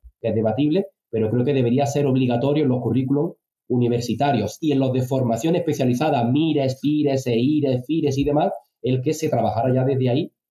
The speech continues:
la prevención del suicidio. O sea, que futuros profesionales que van a estar luego trabajando dentro de un tiempo ya tengan esa formación. Y luego, en tercer lugar, protocolos. Es verdad que es cierto que se necesitan procedimientos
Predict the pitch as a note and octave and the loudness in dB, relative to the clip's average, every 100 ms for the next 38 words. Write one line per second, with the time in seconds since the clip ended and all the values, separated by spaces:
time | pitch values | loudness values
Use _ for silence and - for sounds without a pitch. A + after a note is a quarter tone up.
0 | _ - A#2 A2+ G#2 A#2+ B2 B2+ A#2+ F#2+ | _ -4 0 0 0 0 0 0 0 -2
1 | F2+ - _ G2 - G#2+ G#2+ B2 D3 C3 | -4 -10 _ -4 -2 -2 0 2 0 0
2 | C#3+ C#3+ C#3+ E3 C3 - G#2 A2+ A2+ B2 | 0 0 0 0 -2 -2 -2 -2 -2 0
3 | B2 B2+ B2+ C3 C3 D3+ G#2 G#2+ A#2 B2+ | 0 0 0 0 0 0 0 -2 0 0
4 | B2+ C3+ F3 C3+ A#2+ D#3 F3+ A#2 - - | 0 -2 -2 -2 -2 0 0 -2 -4 -6
5 | A2 A2 G#2 F#2 _ _ _ _ - - | -2 0 -2 -8 _ _ _ _ -20 -4
6 | C3+ C#3+ D#3+ E3 C3+ E3 E3 C#3 - - | -2 0 0 -2 -2 0 0 0 -4 -8
7 | - C#3+ A2+ G#2+ B2+ - - _ _ - | -4 -2 -2 -2 -2 -2 -6 _ _ -4
8 | G2+ A2 - C3+ C3 D3 E3+ F3+ E3+ - | -2 0 0 -2 0 -2 0 0 -2 0
9 | A#2 - G#2+ B2 C#3+ B2+ D#3 C#3 A#2 G2 | -2 -2 -2 -2 -2 0 -2 0 0 2
10 | A2+ E3+ E3 F#3+ | 2 0 0 -2